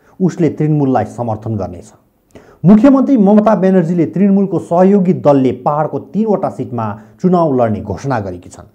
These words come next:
मुख्यमन्त्रीको यो घोषणापछि पहाडमा गोजमो एक, गोजमो दुई अनि भाजपा बीच त्रिकोणीय लडाईँ हुने सम्भावना बढेको छ।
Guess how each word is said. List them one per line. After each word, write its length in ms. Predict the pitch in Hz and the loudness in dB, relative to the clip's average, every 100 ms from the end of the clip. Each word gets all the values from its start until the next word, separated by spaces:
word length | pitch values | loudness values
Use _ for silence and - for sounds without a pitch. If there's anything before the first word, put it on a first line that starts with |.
| _ _ _ - - _ 156 | _ _ _ -20 -20 _ 2
मुख्यमन्त्रीको 640 | 220 214 285 269 277 269 | 4 6 4 4 0 2
यो 140 | 214 | 4
घोषणापछि 720 | 208 120 123 165 214 214 113 110 | 4 2 -2 0 0 0 -6 -6
पहाडमा 560 | - 147 156 143 139 | -4 -2 0 0 -4
गोजमो 480 | 120 139 151 147 139 | -4 -2 -2 -2 -4
एक, 360 | 143 160 151 120 | -4 -4 -4 -2
गोजमो 400 | 160 170 165 139 | 0 0 -2 -2
दुई 280 | 143 202 | 0 0
अनि 220 | 208 147 110 | 0 -4 -4
भाजपा 400 | 104 127 - 113 | -4 -4 -4 -4
बीच 300 | 110 107 - - - - | -4 -8 -10 -20 -12 0
त्रिकोणीय 440 | 208 214 214 165 | 2 4 4 4
लडाईँ 380 | 123 123 143 139 | 0 0 0 -2
हुने 200 | 107 104 | -4 -6
सम्भावना 640 | - 123 110 113 117 104 | -8 -6 -4 -2 -2 -4
बढेको 340 | 87 92 82 | -8 -14 -16
छ। 100 | - | -20